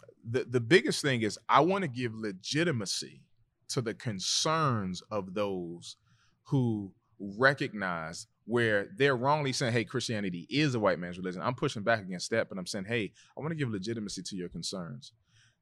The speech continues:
We've been inundated with white images of Jesus, white images of Moses, twelve white disciples, a white Mary. All of these Middle Eastern Jews have been presented as white men and women. So I wanna say, hey, due to iconography, and so I wanna tell you how that happened.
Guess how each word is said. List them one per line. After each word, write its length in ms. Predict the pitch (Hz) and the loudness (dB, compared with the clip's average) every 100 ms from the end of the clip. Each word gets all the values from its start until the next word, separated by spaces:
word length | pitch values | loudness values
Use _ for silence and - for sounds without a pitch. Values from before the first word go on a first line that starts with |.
| - | -6
We've 260 | 113 131 123 | 0 2 4
been 200 | 113 98 - | 0 0 -2
inundated 600 | 139 131 104 95 90 80 | 0 2 2 0 0 -4
with 200 | 90 85 | -6 -4
white 360 | 90 107 107 | 0 0 0
images 380 | 101 98 90 90 | -4 -6 -4 -6
of 100 | 87 | -6
Jesus, 540 | 82 90 82 80 - | -8 -8 -8 -10 -12
white 300 | 85 92 101 | -2 2 2
images 400 | 98 98 92 92 | 0 -6 -6 -6
of 100 | 90 | -6
Moses, 560 | 87 87 87 90 - - - | -4 -6 -6 -12 -16 -16 -10
twelve 420 | - 101 95 92 | 0 2 2 0
white 240 | 92 87 | 0 0
disciples, 640 | 85 - 82 82 - 78 - - | -4 -2 -2 -4 -10 -18 -18 -10
a 100 | 90 | -8
white 340 | 85 95 104 | -2 -2 -2
Mary. 520 | 95 95 92 85 - - - - | -6 -8 -6 -6 -10 -14 -20 -6
All 240 | 95 101 113 | 2 4 4
of 120 | 104 | 0
these 220 | 110 95 | -4 -4
Middle 340 | 95 104 107 98 | -4 -2 -4 -4
Eastern 460 | 104 - 101 92 | -6 -6 -6 -4
Jews 340 | 87 101 98 90 | -4 -4 -4 -4
have 140 | 90 | -4
been 160 | 87 90 | -4 -8
presented 400 | 95 90 92 87 | -8 -8 -8 -10
as 120 | 85 | -12
white 360 | 87 90 92 71 | -6 -2 -2 -2
men 240 | 90 87 | -4 -4
and 160 | 87 85 | -8 -10
women. 300 | 85 - - _ - - - | -10 -10 -14 _ -20 -18 2
So 100 | 127 | 6
I 60 | |
wanna 160 | 127 127 | 6 6
say, 160 | 113 113 | 0 0
hey, 300 | 127 95 - _ 98 | 0 0 -4 _ -12
due 140 | - 165 | -6 -4
to 180 | 170 - | 0 0
iconography, 920 | 117 110 95 101 101 95 - 85 69 | 0 0 0 4 4 2 -4 -6 -6
and 140 | 98 104 | -8 0
so 80 | 117 | 4
I 60 | |
wanna 240 | 131 143 113 | 4 2 -2
tell 180 | - | -2
you 160 | 113 101 | -4 -4
how 160 | 101 98 | -2 -2
that 180 | 90 | -2
happened. 380 | - 92 87 - | -6 -8 -8 -18